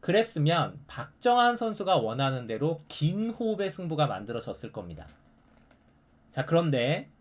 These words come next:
박정환 선수가 여길 먼저 갔는데 이건 이제 받아달라는 얘기였죠. 뭐 사실 거의 보통은 받아줍니다.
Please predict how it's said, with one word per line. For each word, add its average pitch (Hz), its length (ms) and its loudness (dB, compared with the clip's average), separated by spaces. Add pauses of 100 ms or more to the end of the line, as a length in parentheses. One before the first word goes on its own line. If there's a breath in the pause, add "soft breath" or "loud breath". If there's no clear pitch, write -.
(240)
박정환 190 400 -2
선수가 175 260 -2
여길 139 260 2
먼저 147 440 4
갔는데 117 600 0
이건 220 200 0
이제 185 140 -6
받아달라는 151 840 2
얘기였죠. 101 600 -6
뭐 139 60 -6
사실 196 520 -4
거의 214 400 2
보통은 151 420 -2
받아줍니다. 147 760 0